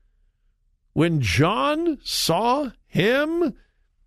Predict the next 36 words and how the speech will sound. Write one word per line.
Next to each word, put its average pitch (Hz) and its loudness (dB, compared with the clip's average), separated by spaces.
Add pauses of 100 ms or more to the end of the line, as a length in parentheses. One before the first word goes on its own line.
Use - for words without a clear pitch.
(120)
he 151 2
didn't 262 0
run 226 0
up 233 -4
to 233 0
him 233 0
and 180 -2
lay 214 0
a 196 -4
big 190 0
wet 170 -2
kiss - -2
on 180 0
his 160 0
cheek. 170 -2
He 156 0
didn't 156 0
even 139 0
hug 190 -4
him. 92 -8 (1120)
It - -10
says 156 -2
he 127 0
fell 165 -4
on 147 -2
his 127 0
face 156 -4
as 120 -2
if 135 -2
he 139 -2
were 110 -4
dead. 98 -6 (1160)
Such - -6 (180)
was 120 -2
the 131 0
appearance 170 -4